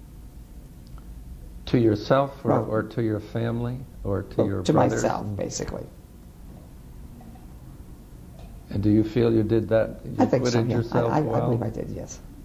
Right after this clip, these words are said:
Speaker 1: Okay. Did you s-, network through the Army? Uh, you met guys and they came and went in your life.
Speaker 2: Right, right.
Speaker 1: Did you stay in touch with them?
Speaker 2: Yes.
Speaker 1: And were they at any time useful to you
Speaker 2: Oh, yeah.
Speaker 1: or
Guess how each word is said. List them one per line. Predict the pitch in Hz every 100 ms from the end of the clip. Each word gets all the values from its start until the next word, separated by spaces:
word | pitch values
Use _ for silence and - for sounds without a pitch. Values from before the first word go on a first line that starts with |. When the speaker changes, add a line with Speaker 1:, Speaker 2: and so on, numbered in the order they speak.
| - -
Speaker 1:
Okay. | 98 95 - 101 110 113 - - - - - - - - - - - - -
Did | 123
you | 135
s-, | 156 - - -
network | 139 147 151 143 139 -
through | - 139 131
the | 120
Army? | 113 113 120 120 123 110 -
Uh, | 110 104
you | 101 107 113
met | 107 101 120
guys | 113 110 110 107 107
and | 107 104
they | 104 104 101 -
came | 117 113
and | 110 107
went | 110 113
in |
your | 110
life. | 107 110 104
Speaker 2:
Right, | - - -
right. | -
Speaker 1:
Did | 120 117
you | 120
stay | - 127
in | 117
touch | 104 - 120 -
with | 123 -
them? | 127 123 127 139
Speaker 2:
Yes. | 151 120 - - - - - - - - -
Speaker 1:
And | 147 110
were | 107
they | 110 117 110 107
at | 107
any | 117 113 113
time | 123 123 110
useful | 113 113 - 117
to | - 123
you | 113 120 127 143
Speaker 2:
Oh, | 247
yeah. | - -
Speaker 1:
or | 104